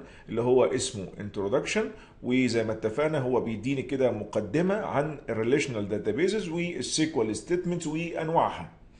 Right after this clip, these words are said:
وهو بيتكون من three lessons.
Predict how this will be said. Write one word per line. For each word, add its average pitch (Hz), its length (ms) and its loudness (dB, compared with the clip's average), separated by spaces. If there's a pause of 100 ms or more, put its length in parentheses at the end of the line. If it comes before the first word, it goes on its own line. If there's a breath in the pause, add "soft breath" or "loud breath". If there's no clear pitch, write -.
(1200 soft breath)
وهو 190 320 8
بيتكون 170 500 2
من 156 160 -4
three 160 540 -4
lessons. 214 380 0